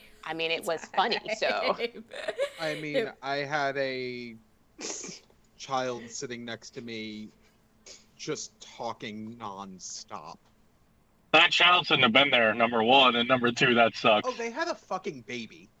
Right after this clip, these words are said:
Speaker 3: like, less than one years old at the theater.
Speaker 1: At, like,
Speaker 4: Yeah, that's not
Speaker 1: an
Speaker 4: cool.
Speaker 1: eight o'clock showing.
Speaker 2: Ugh, like, listen, guys, I know it
Speaker 4: Okay.
Speaker 2: sucks to have kids and not to be able to go see movies, but,
Speaker 4: Yeah.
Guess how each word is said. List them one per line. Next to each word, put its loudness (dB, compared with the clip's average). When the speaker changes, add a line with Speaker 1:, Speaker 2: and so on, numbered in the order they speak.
Speaker 3:
like, -4
less -2
than -2
one -4
years -6
old -6
at -8
the -20
theater. -14
Speaker 1:
At, 6
like, 8
Speaker 4:
Yeah, -4
that's -6
not -6
Speaker 1:
an 4
Speaker 4:
cool. -2
Speaker 1:
eight 6
o'clock 2
showing. 0
Speaker 2:
Ugh, 0
like, 0
listen, -2
guys, -2
I -2
know 0
it 6
Speaker 4:
Okay. 2
Speaker 2:
sucks -6
to -6
have -4
kids -8
and -16
not -8
to -20
be -8
able -12
to -14
go -12
see -16
movies, -16
but, -6
Speaker 4:
Yeah. 2